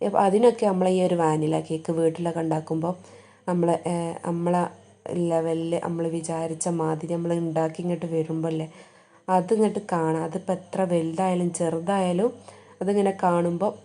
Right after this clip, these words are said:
അത് വല്ലാത്തൊരു സന്തോഷമാണ് അല്ലേ? ഇതൊക്കെ ഉണ്ടാക്കി, കേക്ക് ഉണ്ടാക്കിയിട്ട് കേക്ക് കേടൊന്ന് പോയിട്ടുണ്ടോ? ഈ ഫസ്റ്റത്തെ കേക്ക് ഉണ്ടാക്കിയാൽ ചിലവരതൊക്കെ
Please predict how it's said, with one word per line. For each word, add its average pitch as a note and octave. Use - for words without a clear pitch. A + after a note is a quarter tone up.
അത് F3+
വല്ലാത്തൊരു F3
സന്തോഷമാണ് E3
അല്ലേ? E3+
ഇതൊക്കെ B3
ഉണ്ടാക്കി, F#3+
കേക്ക് F#3+
ഉണ്ടാക്കിയിട്ട് F3+
കേക്ക് G3
കേടൊന്ന് G3+
പോയിട്ടുണ്ടോ? E3+
ഈ C4+
ഫസ്റ്റത്തെ -
കേക്ക് F#3+
ഉണ്ടാക്കിയാൽ F3
ചിലവരതൊക്കെ F3